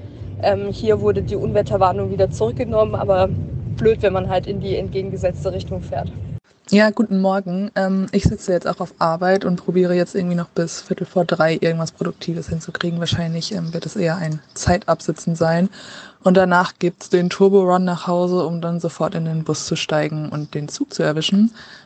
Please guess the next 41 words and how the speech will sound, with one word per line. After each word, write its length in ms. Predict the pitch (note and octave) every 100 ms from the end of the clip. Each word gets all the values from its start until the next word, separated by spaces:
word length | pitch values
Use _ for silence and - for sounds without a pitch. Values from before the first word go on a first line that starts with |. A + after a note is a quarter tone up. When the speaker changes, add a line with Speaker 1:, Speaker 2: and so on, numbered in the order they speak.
| -
Speaker 2:
Bleibt 260 | F#3 F#3+ -
auf 120 | F#3+
jeden 140 | F#3+
Fall 180 | F#3 F#3
spannend, 500 | - F3 F3 F#3 F#3+ F3+
ähm, 320 | F3 F3 E3+
beim 320 | D#3+ D#3 D#3
ersten 300 | - D#3 -
Finale 440 | - - E3 D#3+ D#3
des 160 | - -
eigenen 380 | E3 E3 E3+ F3+
Vereins. 640 | - E3+ E3 E3+ E3+ F3
Erstmal 340 | - E3 - E3
fette 260 | F3+ -
Unwetterwarnung 1040 | F#3+ F3 E3 E3 _ - - F3 E3 E3 E3
in 80 | E3
N 100 | E3+
R 140 | E3
W. 200 | E3+ G3+ - - - - - -
Ähm, 360 | F3+ E3+ F3 E3+ -
das 180 | F3+ -
wird 180 | F3+
gut. 240 | - B3+ -
Wir 280 | G3 F#3+ F#3
fahren 480 | - G3+ F#3+ G3
auch 140 | - F3
mit 160 | G3
dem 140 | G3 F3+
Zug 360 | - G3 F#3+
eigentlich 340 | F3+ F3+ F#3 -
genau 380 | E3+ D#3+ E3+ G3
die 120 | G3
Unwetterwarnung 640 | G3+ G3 G3 F#3 F#3 F#3
entlang. 420 | F3+ F3 G3+ C#4+
Die 120 | A3+
fährt, 400 | F#3+ - G3 F3 - -
äh, 220 | E3 E3
die 220 | - - _
zieht 260 | - F#3 -
ja 120 | D#3+
nach 340 | D#3 D3+ -